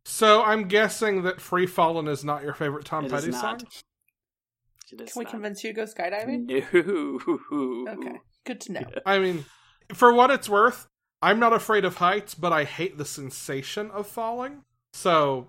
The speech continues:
Speaker 1: I won't even get on, like, Tower of Terror at Disney.
Speaker 2: Yeah.
Speaker 1: It's just so
Speaker 3: Oh, no,
Speaker 1: uncomfortable
Speaker 3: like,
Speaker 1: to me.
Speaker 3: the only reason I haven't gone skydiving is because I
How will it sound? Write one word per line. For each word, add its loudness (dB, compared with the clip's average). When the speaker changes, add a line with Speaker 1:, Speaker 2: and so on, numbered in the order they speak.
Speaker 1:
I 6
won't 2
even -2
get -2
on, -2
like, -10
Tower -4
of -12
Terror -8
at -14
Disney. -10
Speaker 2:
Yeah. -10
Speaker 1:
It's -14
just -14
so -10
Speaker 3:
Oh, 0
no, -4
Speaker 1:
uncomfortable -4
Speaker 3:
like, -16
Speaker 1:
to -8
me. -10
Speaker 3:
the -12
only -6
reason -8
I -6
haven't -8
gone -8
skydiving -6
is -14
because -10
I -6